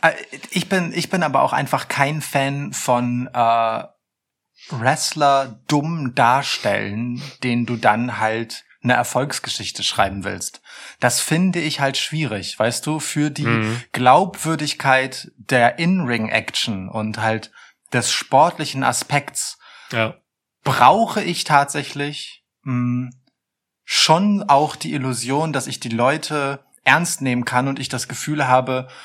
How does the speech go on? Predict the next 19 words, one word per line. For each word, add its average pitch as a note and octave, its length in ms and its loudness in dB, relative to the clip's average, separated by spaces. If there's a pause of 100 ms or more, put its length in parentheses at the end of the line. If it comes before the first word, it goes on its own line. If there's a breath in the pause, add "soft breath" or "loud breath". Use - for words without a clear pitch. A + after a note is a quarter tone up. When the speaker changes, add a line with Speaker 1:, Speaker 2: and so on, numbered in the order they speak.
(220 loud breath)
Speaker 1:
ähm, A#2+ 500 2
denen A2+ 140 2
fällt C#3 240 2
das D3+ 140 0
da C3+ 80 4
gerade A#2+ 260 4
nicht C3 160 -2
in C3+ 100 -2
den A#2 100 0
Schoß, D#3 340 0
sondern B2 220 2
die G#2+ 160 -6
denken D3 360 2
sich B2+ 240 -4
da A#2+ 100 8
auch A#2 180 2
strategisch D3+ 720 -2
und A#2+ 200 -4
taktisch - 560 0